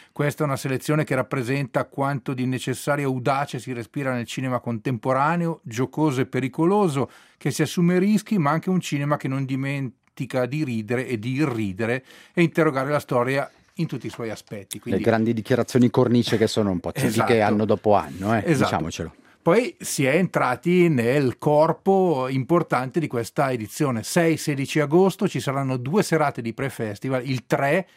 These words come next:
Speaker 1: non si sa ancora con quale film,
Speaker 2: Mm.
Speaker 1: e il cinque, quando sarà proposto,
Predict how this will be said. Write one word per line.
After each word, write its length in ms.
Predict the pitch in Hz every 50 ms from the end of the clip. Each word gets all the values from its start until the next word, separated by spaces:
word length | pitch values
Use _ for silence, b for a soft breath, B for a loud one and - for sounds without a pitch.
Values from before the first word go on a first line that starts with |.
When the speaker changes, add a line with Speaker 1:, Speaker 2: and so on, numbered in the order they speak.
| b b b
Speaker 1:
non 180 | 131 127 123
si 100 | - -
sa 140 | 113 - 120
ancora 320 | 110 - - 120 113 107
con 180 | - - 107 104
quale 480 | - - 113 110 107 107 107 104 101 98
film, 480 | - - 139 131 123 120 139 170 185 170
Speaker 2:
Mm. 120 | 120 107 87 B B B
Speaker 1:
e 120 | B 165
il 160 | 170 226 214 -
cinque, 800 | - - - 175 156 139 131 - - 156 175 196 208 175 - -
quando 240 | - 147 151 139
sarà 180 | - - 147 147
proposto, 880 | 147 - 185 170 - 156 131 120 110 - - - 151 156 160 170 160 -